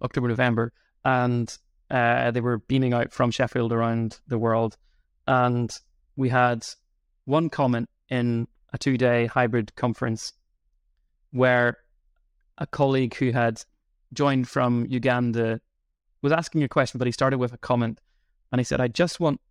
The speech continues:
to start by saying thank you for allowing me to be able to attend today. I could not have been able to do it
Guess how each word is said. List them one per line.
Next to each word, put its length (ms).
to 100
start 340
by 140
saying 340
thank 340
you 200
for 100
allowing 300
me 100
to 80
be 60
able 140
to 120
attend 320
today. 160
I 120
could 300
not 220
have 140
been 100
able 200
to 100
do 220
it 120